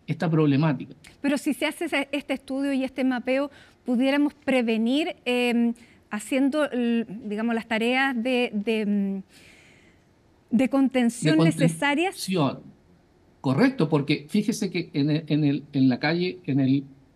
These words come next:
Speaker 1: la ladera que está sobre este edificio, eh,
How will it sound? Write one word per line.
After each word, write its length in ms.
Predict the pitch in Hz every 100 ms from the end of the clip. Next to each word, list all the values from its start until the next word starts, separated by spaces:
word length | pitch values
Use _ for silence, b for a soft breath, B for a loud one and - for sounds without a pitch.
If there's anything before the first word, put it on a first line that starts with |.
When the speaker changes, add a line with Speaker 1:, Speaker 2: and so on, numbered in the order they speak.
| _ _
Speaker 1:
la 160 | 143 143
ladera 360 | 139 165 196
que 60 | 160
está 180 | 147 165
sobre 300 | - 202 226
este 160 | 220 190
edificio, 580 | 185 160 160 - 240 - - - _ _ _ _ _ _ _ -
eh, 240 | 165 170